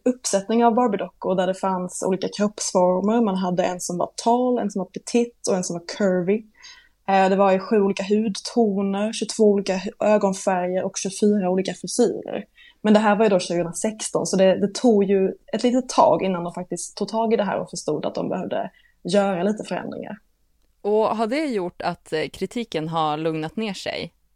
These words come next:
Speaker 1: Ja, men det tror jag ändå. Det var ju många som ändå, eh, uppskattade den här förändringen. Det fanns ju en Barbie som satt i rullstol då, som sagt, och det var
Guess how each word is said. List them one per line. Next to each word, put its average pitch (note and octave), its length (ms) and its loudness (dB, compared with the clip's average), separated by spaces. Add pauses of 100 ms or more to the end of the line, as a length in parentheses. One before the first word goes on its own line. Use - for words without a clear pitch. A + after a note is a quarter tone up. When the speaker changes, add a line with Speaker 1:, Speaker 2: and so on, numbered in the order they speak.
(880)
Speaker 1:
Ja, B3+ 540 2
men C4 200 4
det B3 120 -8
tror A#3+ 380 2
jag C#4+ 120 4
ändå. A#3 220 2
Det G3 100 -2
var A3 100 0
ju A#3+ 160 2
många B3 340 0
som B3+ 200 2
ändå, G#3 640 4 (400)
eh, F#3+ 240 -2
uppskattade A3+ 1040 0
den A#3 260 -2
här G#3 140 -4
förändringen. F#3 600 -6
Det G3+ 100 -10
fanns G3+ 220 -4
ju G3 40 -2
en G3 120 -4
Barbie F#3 220 0
som F3+ 120 -14
satt - 240 -8
i F#3+ 60 0
rullstol A3 540 4
då, F#3 120 2
som F3 160 -10
sagt, - 280 -8
och F#3+ 100 0
det F#3 220 2
var F3 300 0